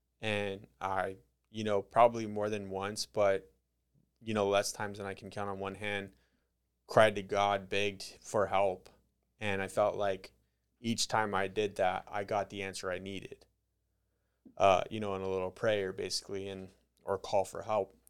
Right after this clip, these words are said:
And so, yeah, I, I, y-, I've had incredible mentors, but they've all let me down. And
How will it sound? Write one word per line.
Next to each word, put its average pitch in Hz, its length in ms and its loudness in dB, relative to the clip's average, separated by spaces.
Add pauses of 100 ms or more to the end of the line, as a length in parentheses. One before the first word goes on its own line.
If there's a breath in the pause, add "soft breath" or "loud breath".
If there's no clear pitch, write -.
(120)
And 101 340 -2 (840)
so, 104 560 6 (920)
yeah, 123 220 10
I, 110 400 2
I, 104 240 0
y-, 117 220 -6
I've 117 200 2
had 127 200 2
incredible 120 680 0
mentors, 120 880 0 (100)
but 107 100 -6
they've 104 240 2
all 110 240 6
let 95 180 -2
me 101 120 -8
down. 92 380 -6 (1080)
And 98 600 -2